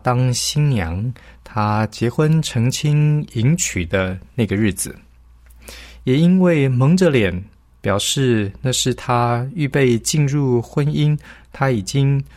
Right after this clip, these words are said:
准备妥当，她在等候迎娶的队伍来到。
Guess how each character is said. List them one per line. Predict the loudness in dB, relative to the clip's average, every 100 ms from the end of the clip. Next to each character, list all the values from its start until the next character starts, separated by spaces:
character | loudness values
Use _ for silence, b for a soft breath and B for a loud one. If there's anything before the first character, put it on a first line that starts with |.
| b
准 | -2 0
备 | 2 2 0
妥 | -4 -6
当， | -2 -2 -2 -10 -18
她 | -10 -8
在 | -2 -2 -2 -4 b b b
等 | -2 0
候 | -2 0 0 -2 -10
迎 | -2 2 2
娶 | 0 -4 -6
的 | 0 0 0 -2
队 | -2 -2
伍 | -2 -4
来 | -4 -4 0
到。 | -2 -2